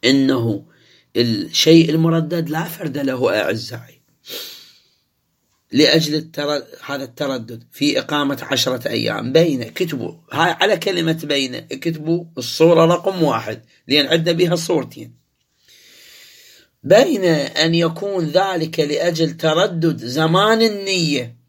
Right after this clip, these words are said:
بين السابق واللاحق، ما أدري، أنا قالوا لي أبقى للثلاثاء، بس هل هاي الثلاثاء لو الثلاثاء اللي وراها؟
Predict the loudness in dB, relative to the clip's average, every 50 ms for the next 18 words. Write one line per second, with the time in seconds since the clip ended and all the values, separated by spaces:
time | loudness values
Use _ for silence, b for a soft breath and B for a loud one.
0 | _ _ _ _ _ _ _ _ 0 4 4 6 6 4 4 2 0 -2 0 0
1 | 0 0 0 -2 -4 -4 -2 0 0 0 0 0 0 -2 -2 -2 -6 -10 -14 -18
2 | -20 _ _ _ _ -8 -2 0 2 2 2 2 0 0 -4 -6 -8 -10 -14 -20
3 | _ _ _ _ _ _ _ 0 2 2 2 2 2 0 0 0 4 4 6 6
4 | 6 6 4 2 0 -2 -2 0 0 0 2 0 -2 -2 -2 0 0 0 0 -4
5 | -6 -6 -8 -8 -8 -6 -6 -8 -6 -4 -4 -4 -2 -2 0 -2 -2 -2 -2 -2
6 | 0 0 0 0 0 0 2 2 2 4 4 2 0 0 0 0 0 0 0 0
7 | 0 -2 0 0 0 0 0 0 0 -2 -2 -2 -4 -4 -6 -6 -10 -16